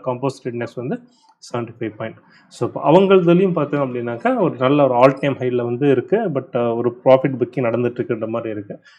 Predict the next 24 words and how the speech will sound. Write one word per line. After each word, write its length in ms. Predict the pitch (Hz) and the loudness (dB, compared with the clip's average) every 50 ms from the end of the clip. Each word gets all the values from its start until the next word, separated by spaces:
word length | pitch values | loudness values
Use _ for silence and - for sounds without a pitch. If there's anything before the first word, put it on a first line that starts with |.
| _ _ | _ _
So, 200 | - - 165 165 | 0 2 4 4
அதுல 140 | 175 175 | 6 6
வந்து 180 | 170 170 175 185 | 4 4 4 4
ஒரு 160 | 170 143 - | 2 2 2
சின்ன 220 | - - 147 156 151 | -2 -4 -4 -2 -2
ஒரு 200 | 135 120 120 - | -2 -2 -2 -4
புல் 180 | - 131 127 | -2 -4 -2
பேக் 180 | 123 131 123 - | 0 0 -2 -2
கண்டிப்பா 320 | 120 113 113 110 - 113 | -4 -6 -6 -4 -4 -4
இருக்கும். 300 | 110 107 101 104 143 170 - _ _ _ _ _ | -4 -4 -4 -6 -8 -10 -10 _ _ _ _ _
So, 200 | _ - 156 147 | _ -2 0 2
அந்த 160 | 160 175 175 | 4 4 4
வகையில 200 | 160 160 180 170 | 4 4 4 2
அந்த 140 | 160 143 135 | 2 2 0
புல் 200 | 127 - 151 156 | 0 0 -2 0
பேக் 200 | 151 156 143 - | 0 0 -2 -2
நடக்கும்போது, 580 | - 127 131 123 135 127 120 127 139 147 160 151 139 127 117 110 107 110 107 - - - _ _ | -2 -4 -4 -4 -4 -6 -4 -4 -2 0 2 2 2 2 0 -2 -4 -6 -8 -12 -18 -20 _ _
நல்ல 280 | 131 123 147 165 170 | -2 0 2 2 2
காலத்திலேயே 480 | 151 151 143 143 143 147 151 139 147 160 | 2 2 0 0 0 -2 -2 -2 0 0
அவங்க 260 | 143 127 127 131 123 | 0 0 -2 0 2
ஏறும்போது 380 | 120 131 131 123 120 131 127 120 | 2 2 2 0 -2 -4 -6 -6
நம்ம 340 | 117 110 113 117 113 113 113 | -6 -6 -6 -6 -6 -8 -8
மார்க்கெட் 220 | - - 110 104 | -8 -10 -12 -10
ஏறல. 420 | - 113 113 107 107 107 113 - | -6 -6 -6 -6 -4 -6 -6 -8